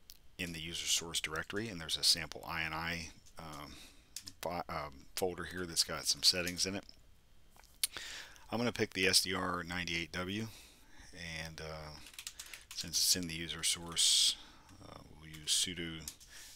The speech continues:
Nano to edit it, or you could install apt-get gedit if you like a graphical user interface and use sudo. But all I've done here is, uh, comment out the tuner gain and put a remote gain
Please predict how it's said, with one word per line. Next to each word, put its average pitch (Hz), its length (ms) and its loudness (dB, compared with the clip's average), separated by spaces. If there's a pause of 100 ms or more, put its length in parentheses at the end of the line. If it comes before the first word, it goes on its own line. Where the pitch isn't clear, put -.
(100)
Nano 82 540 -4 (920)
to - 220 -6
edit 104 200 2
it, 113 140 2 (140)
or 82 100 -6
you 78 100 -4
could - 200 -6 (480)
install 80 460 2
apt-get 80 460 -4
gedit 87 540 0
if 78 100 -10
you 80 80 -10
like 80 200 -6
a 76 40 -8
graphical 82 440 -4
user 82 240 -4
interface 85 500 -2 (520)
and 87 120 -6
use 90 160 0
sudo. 98 480 4
But 90 160 -2 (220)
all 139 200 -2
I've 120 200 -2
done 107 200 -2
here 98 600 -4
is, 87 380 4
uh, 80 200 0
comment 117 320 2
out 101 160 2
the - 100 -8
tuner 98 440 -4
gain 92 420 -2 (560)
and 87 160 -6
put - 300 -4
a 82 100 -4
remote 87 500 -6
gain 90 440 -2